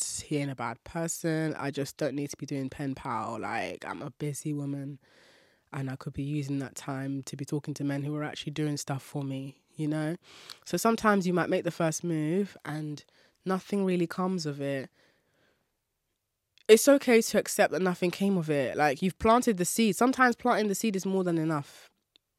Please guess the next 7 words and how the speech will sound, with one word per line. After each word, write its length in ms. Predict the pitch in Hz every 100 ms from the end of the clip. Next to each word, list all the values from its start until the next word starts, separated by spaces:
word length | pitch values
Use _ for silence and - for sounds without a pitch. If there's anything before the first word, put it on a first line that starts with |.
| _
The 100 | 180
seed 220 | 170 254
might 160 | 220 180
not 140 | 202
germinate 520 | - 180 175 175 214 - _ _ _ _ _ _ -
right 200 | 190 156
now, 340 | 185 196 226